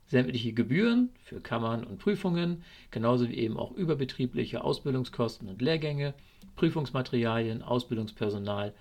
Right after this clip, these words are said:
hauptamtlich oder nebenberuflich sozusagen und Sicherheitsausrüstung und viele weitere Kosten, die man noch nebenbei eben hat, wie vielleicht einen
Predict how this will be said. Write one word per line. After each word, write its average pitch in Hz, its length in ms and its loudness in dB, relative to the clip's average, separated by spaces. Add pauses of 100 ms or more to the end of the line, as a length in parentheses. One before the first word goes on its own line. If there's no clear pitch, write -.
(140)
hauptamtlich 131 640 0
oder 98 180 -6
nebenberuflich 120 800 0 (300)
sozusagen 110 840 0 (560)
und 165 340 0
Sicherheitsausrüstung 113 1040 0
und 98 160 -8
viele 160 300 0
weitere 139 380 4
Kosten, 127 420 -2
die 113 100 -2
man 107 240 0 (480)
noch 110 200 0
nebenbei 110 540 2
eben 110 280 0
hat, 110 200 -2
wie 120 140 2
vielleicht 107 500 -2
einen 104 520 -2